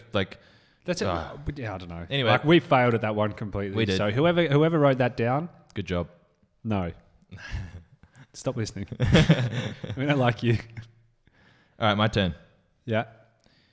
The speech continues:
Speaker 1: Ich hear die Schorge. Ich verstehe, ich verstehe dich. So that, that's the, the second, uh, second part's German, which is easy, easy, easy to get. Ich hear die Schorge.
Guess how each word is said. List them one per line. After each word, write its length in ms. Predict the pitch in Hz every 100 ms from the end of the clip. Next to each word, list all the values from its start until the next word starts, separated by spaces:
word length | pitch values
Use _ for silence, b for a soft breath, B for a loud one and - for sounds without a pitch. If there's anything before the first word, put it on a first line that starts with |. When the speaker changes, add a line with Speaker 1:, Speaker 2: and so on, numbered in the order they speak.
| b b _ -
Speaker 1:
Ich 180 | 104
hear 200 | 92 113 117
die 240 | 113 110
Schorge. 840 | - - 101 101 101 98 90 87 85 _ _ _ _ _ _ -
Ich 120 | 110
verstehe, 560 | - - - 107 101 82 -
ich 240 | 117 -
verstehe 720 | - 139 - 113 120 123 107
dich. 440 | 82 87 82 - _ _ _ _ _ _ _
So 120 | 98
that, 200 | 101 107
that's 220 | 101 -
the, 180 | 110 78
the 140 | 98
second, 380 | 98 113 117 101
uh, 180 | - 98
second 340 | - - 104
part's 320 | 95 85 78 - _ -
German, 480 | 90 92 87 76 76 _ b b b b b b
which 160 | - -
is 120 | 78
easy, 220 | 80 78 73
easy, 300 | 80 78 - -
easy 220 | 87 76
to 60 |
get. 180 | 71 - _ _ _ _ _ _ _ b b b b b b b b _ _ _ _ _ _ _ -
Ich 160 | 127 - -
hear 220 | 131 147
die 240 | 135 139
Schorge. 680 | - 101 101 92 90 110